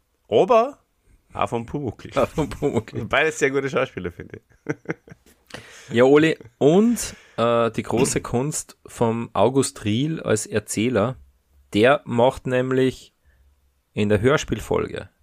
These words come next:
Speaker 2: das Drama rund, weil er sagt dann,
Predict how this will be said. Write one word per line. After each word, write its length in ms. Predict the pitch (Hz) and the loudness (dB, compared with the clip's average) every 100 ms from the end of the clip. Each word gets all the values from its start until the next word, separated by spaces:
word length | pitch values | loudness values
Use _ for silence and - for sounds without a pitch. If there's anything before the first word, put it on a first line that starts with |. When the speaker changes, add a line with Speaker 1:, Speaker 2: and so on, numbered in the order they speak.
| _ | _
Speaker 2:
das 220 | 92 - | -10 -8
Drama 720 | - 82 90 120 117 113 110 - | -2 0 0 2 2 2 0 -6
rund, 560 | 95 95 123 170 170 - _ _ _ _ _ _ _ | -4 0 0 -2 -6 -14 _ _ _ _ _ _ _
weil 240 | - 98 - | -2 0 0
er 120 | 101 | -4
sagt 420 | - 101 107 - 104 | -2 0 -2 -2 0
dann, 380 | 98 98 101 | 0 -2 -6